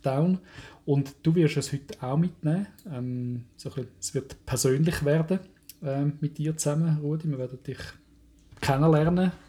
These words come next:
Ähm, du gibst natürlich Preis von dir, was du, was du gerne möchtest. Aber wir werden sicher einiges erfahren über dich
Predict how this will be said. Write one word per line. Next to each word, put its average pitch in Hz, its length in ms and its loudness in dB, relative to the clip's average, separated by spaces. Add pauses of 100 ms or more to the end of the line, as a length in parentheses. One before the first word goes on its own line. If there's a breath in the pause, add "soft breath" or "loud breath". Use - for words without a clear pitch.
(100)
Ähm, 120 460 -6
du 135 100 -12
gibst - 320 -10
natürlich - 340 -6
Preis 143 280 0
von 139 140 -2
dir, 131 260 -4
was 127 180 -4
du, 156 140 -10
was 135 160 -6
du 127 80 -10
gerne 123 220 -6
möchtest. - 400 -8 (460 loud breath)
Aber 120 100 -10
wir 120 120 -4
werden 127 120 -4
sicher 127 420 -4
einiges 131 400 -6
erfahren 127 260 -4
über 120 140 -8
dich 127 180 -10